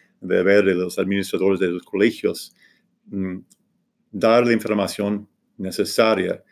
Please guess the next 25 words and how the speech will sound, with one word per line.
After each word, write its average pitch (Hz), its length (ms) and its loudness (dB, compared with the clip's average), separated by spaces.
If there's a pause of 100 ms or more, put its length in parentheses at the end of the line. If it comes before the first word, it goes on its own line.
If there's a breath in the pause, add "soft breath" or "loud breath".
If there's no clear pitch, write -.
(800)
para 98 160 0
que 101 100 0
nuestros 98 360 -2
hijos 104 260 0
entiendan 107 640 0
las 90 180 -8
consecuencias 98 720 -8
de 87 140 -6
su 95 240 -10
decisión 90 500 -8
de 85 100 -4
consumir. 82 560 -10 (460 soft breath)
Y 98 80 -2
lamentablemente 110 720 4
hoy 110 160 6
en 104 100 2
día, 98 440 2
demasiados 101 540 -2
papás, 117 500 4
demasiados 104 560 -2
maestros, 110 560 0
demasiados 101 500 -4
administradores 117 880 2 (380 soft breath)
no 113 400 4
están, 101 400 -2